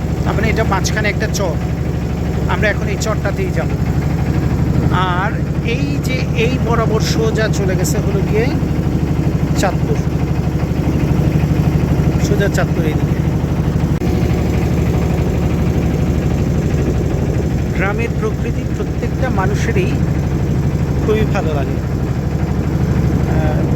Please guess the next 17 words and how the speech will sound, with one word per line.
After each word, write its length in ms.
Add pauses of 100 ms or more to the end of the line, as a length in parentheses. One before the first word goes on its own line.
(2000)
এই 200
যে 300 (1500)
এই 100
নদীটার 800
আশপাশে 360
যেদিকেই 640
তাকাবো, 380 (1600)
জেলেরা 300
এখানে 440
নদীতে 320
বসে 340 (1300)
মাছ 300
ধরছে। 260
ওই 280
যে 60
একটা 200
নৌকা, 360